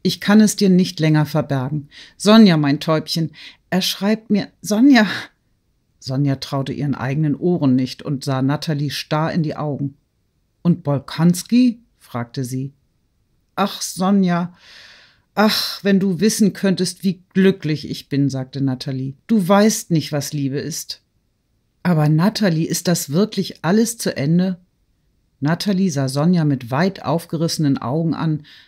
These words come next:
als ob sie ihre Frage nicht verstehe. „Du willst den Fürsten André aufgeben?“, fragte sie. „Ach, du verstehst mich nicht. Sprich keinen Unsinn“, erwiderte Natalie verdrießlich.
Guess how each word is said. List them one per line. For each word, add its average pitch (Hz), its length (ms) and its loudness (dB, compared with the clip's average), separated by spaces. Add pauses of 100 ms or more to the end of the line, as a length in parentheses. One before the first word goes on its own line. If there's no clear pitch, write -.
(120)
als - 220 -6
ob 151 160 -4
sie 151 140 -4
ihre 165 200 -2
Frage 180 400 -2
nicht 131 220 -2
verstehe. 139 540 -4 (540)
„Du 185 240 2
willst 220 340 2
den 202 140 4
Fürsten 208 560 0
André 185 580 2
aufgeben?“, 233 760 0
fragte 127 440 -10
sie. 135 300 -8 (300)
„Ach, 170 240 0
du 185 100 0
verstehst 175 800 0
mich 160 200 0
nicht. 147 260 0
Sprich 262 300 0
keinen 208 260 4
Unsinn“, 165 580 6
erwiderte 131 460 -2
Natalie 131 420 -2
verdrießlich. 127 840 -6